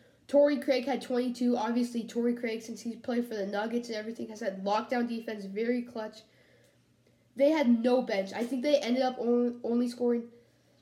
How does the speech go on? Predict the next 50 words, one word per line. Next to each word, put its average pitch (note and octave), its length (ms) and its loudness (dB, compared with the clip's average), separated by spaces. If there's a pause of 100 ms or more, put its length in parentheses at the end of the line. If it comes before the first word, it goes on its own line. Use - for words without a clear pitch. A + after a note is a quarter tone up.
(180)
ten A#3+ 440 0
to B3+ 160 0
fifteen B3 440 0
points A#3 260 -2
off A#3 140 -2
the A3 120 -2
bench, F#3+ 320 0
and A#3 100 -6
that G#3+ 100 -2
was A3+ 120 -2
the A#3 80 -2
same A3+ 260 -4
with G#3+ 140 -6
the F3+ 80 -2
Clips. G#3 460 -8 (920)
It, B3 160 2
I B3 100 4
know D#4 140 4
it's E4+ 140 -2
playoffs C4+ 420 2
and C4+ 100 -4
you're B3 140 2
seven, A#3+ 380 0
eight G#3 240 -2
man A3+ 240 0
rotation, G#3+ 600 -2
but G3+ 380 -6 (760)
you C4+ 120 4
need D#4+ 160 6
to D4 80 0
have B3+ 160 0
a A3 60 0
good G#3 240 0
sixth B3 320 -2
or - 20 -6
seventh G#3+ 380 -4
man G3 240 -2
to G3+ 120 -8
even A#3 340 2
just G#3+ 200 -8
play G3 140 0
defense, G3+ 500 -4
get - 220 -2
a G3+ 60 -4
couple G3+ 260 -4
of G3 120 -10
threes, A3 460 -6
like G3+ 160 -4
Marcus A3 460 -4
Morris, G#3+ 580 -4